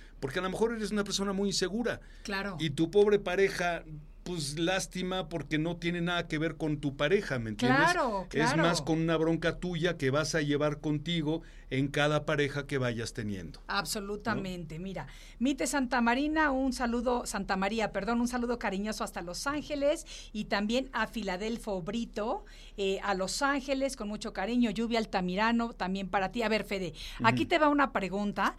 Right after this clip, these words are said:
Speaker 1: A ver.
Speaker 2: Tú que eres hombre, la tienes que responder. Nos la hace Maggie Aguilar y dice, ¿Cómo se le llama a un hombre
Speaker 1: Ujú.
Speaker 2: que se hace pasar por otro en cuanto a físico y envía mensajes a sus amigas de Face reales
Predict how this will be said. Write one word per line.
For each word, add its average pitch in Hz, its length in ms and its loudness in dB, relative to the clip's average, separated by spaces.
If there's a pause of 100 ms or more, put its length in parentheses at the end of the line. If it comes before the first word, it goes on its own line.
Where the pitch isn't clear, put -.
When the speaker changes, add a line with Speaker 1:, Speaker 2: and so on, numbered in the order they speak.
Speaker 1:
A 95 100 -6
ver. 104 140 -6
Speaker 2:
Tú 240 140 0
que 240 160 0
eres 214 240 0
hombre, 196 400 0
la 185 120 -4
tienes 196 400 -6
que 175 160 -4
responder. 151 680 -8 (320)
Nos 214 160 2
la 233 180 12
hace 277 200 4
Maggie 254 280 4
Aguilar 202 360 0
y 185 100 -2
dice, 147 380 -8 (380)
¿Cómo 339 360 8
se 330 160 4
le 233 140 6
llama 214 300 4
a 196 240 4
un 208 220 6
hombre 175 420 0 (220)
Speaker 1:
Ujú. 104 220 -6
Speaker 2:
que 226 160 6
se 240 200 6
hace 262 280 6
pasar 233 500 4
por 214 260 4
otro 226 560 2 (220)
en 214 200 0
cuanto 190 360 0
a 165 40 -4
físico 190 720 -4 (300)
y 233 180 6
envía 247 360 8
mensajes 285 760 2
a 202 100 0
sus 202 260 -2
amigas 254 580 4
de 214 120 0
Face 202 520 -4
reales 208 840 0